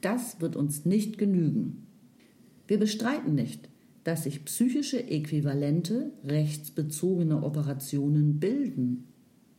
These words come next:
und dass sie, in Klammern mit der bekannten Unzuverlässigkeit,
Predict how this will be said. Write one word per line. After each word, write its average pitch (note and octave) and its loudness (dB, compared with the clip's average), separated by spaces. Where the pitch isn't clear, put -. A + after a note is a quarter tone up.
und C3+ -2
dass B2 -4
sie, A#3 -2
in C3 -2
Klammern C#3 0
mit D3 0
der C#3 -2
bekannten C3+ -2
Unzuverlässigkeit, D3 0